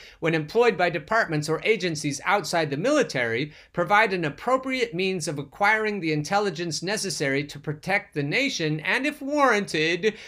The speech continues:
to recommend any additional or different guidance for other departments or agencies, and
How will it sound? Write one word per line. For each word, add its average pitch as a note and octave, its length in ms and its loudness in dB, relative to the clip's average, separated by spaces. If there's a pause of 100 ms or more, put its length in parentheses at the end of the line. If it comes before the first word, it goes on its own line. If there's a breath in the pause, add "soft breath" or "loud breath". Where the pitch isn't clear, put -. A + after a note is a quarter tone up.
(140 loud breath)
to F#3+ 140 0
recommend G3 640 2
any F3 280 2
additional D#3+ 580 0
or C#3+ 180 0
different D#3+ 460 0
guidance B2 420 0
for - 260 -4
other D#3 180 0
departments C#3+ 600 -4
or C#3 140 -4
agencies, D3 720 -2 (160)
and G3+ 560 4